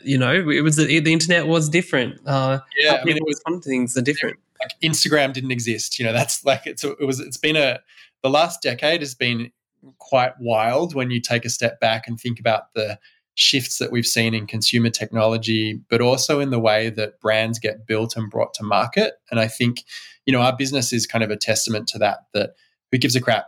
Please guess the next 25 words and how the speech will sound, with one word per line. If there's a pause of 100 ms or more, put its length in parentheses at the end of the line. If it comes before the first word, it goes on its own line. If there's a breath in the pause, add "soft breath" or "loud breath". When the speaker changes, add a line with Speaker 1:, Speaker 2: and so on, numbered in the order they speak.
(140)
Speaker 2:
could
not
have
existed
twenty
years
ago. (120)
You
know,
we
needed (420 loud breath)
the
internet
to
be
at
the
point
that
it
was
to
enable
us (120)
to